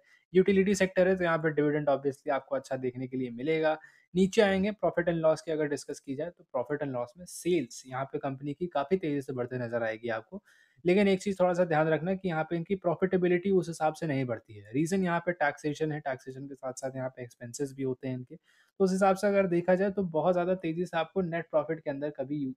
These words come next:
तेज़ी से ग्रोथ उस हिसाब से नहीं मिलती है। In fact, कभी-कभी ये होगा कि सेल्स हो सकता है डबल हो जाए, लेकिन डबल होने के बाद भी नेट प्रॉफिट उसी लेवल पर अटक जाती है या कभी-कभी सरप्राइजिंगली कम भी हो जाती है।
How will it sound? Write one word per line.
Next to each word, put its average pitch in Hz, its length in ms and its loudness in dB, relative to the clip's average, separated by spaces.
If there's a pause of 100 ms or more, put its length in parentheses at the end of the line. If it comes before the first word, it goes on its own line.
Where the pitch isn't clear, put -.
(140)
तेज़ी 131 240 0
से 170 140 -8
ग्रोथ 139 280 -2 (200)
उस 135 100 -8
हिसाब 123 260 0
से - 120 -6
नहीं 127 200 -2
मिलती 110 280 -10
है। - 480 -4
In 170 80 4
fact, 196 220 8
कभी-कभी 196 340 4
ये 185 160 6
होगा 185 200 6
कि 190 140 2
सेल्स 185 340 2
हो 175 60 2
सकता 165 280 0
है 165 60 4
डबल 147 260 6
हो 156 100 6
जाए, 165 140 2
लेकिन 160 240 0
डबल 147 220 6
होने 151 180 2
के 156 80 0
बाद 135 240 0
भी 151 100 -2
नेट 143 160 -4
प्रॉफिट 143 360 0
उसी 135 200 -2
लेवल 131 200 2
पर 135 120 -2
अटक 139 160 -2
जाती 139 320 0
है 233 60 -4
या 214 100 0
कभी-कभी 151 500 -2 (280)
सरप्राइजिंगली 170 580 4
कम 202 280 2
भी 202 160 6
हो 175 140 6
जाती 117 360 2
है। 104 60 -20